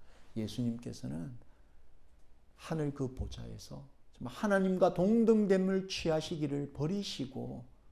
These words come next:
연약한 모습으로 이 땅에 오셔서 십자가에 달려 돌아가시고 사흘 만에 부활하신 존재입니다. 여러분, 이 예수님, 구원의 문제를 해결할 수 있는 능력의 예수님을 여러분 믿는 순간부터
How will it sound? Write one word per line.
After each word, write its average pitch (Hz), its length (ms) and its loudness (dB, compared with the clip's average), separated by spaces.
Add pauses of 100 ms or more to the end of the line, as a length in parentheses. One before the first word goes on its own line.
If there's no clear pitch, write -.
(600)
연약한 131 800 -4
모습으로 147 400 -4
이 120 120 -6
땅에 120 200 -2
오셔서 113 560 -6
십자가에 185 1000 -2 (480)
달려 110 640 -6
돌아가시고 120 880 -4 (200)
사흘 139 440 2
만에 117 420 -2 (100)
부활하신 113 880 -4
존재입니다. 117 880 -8 (1000)
여러분, 165 260 4
이 247 380 10
예수님, 117 480 4 (420)
구원의 160 440 6
문제를 180 560 6
해결할 233 380 10
수 226 140 0
있는 190 300 2
능력의 226 560 6
예수님을 139 520 2
여러분 120 500 0
믿는 226 420 8
순간부터 131 1040 -2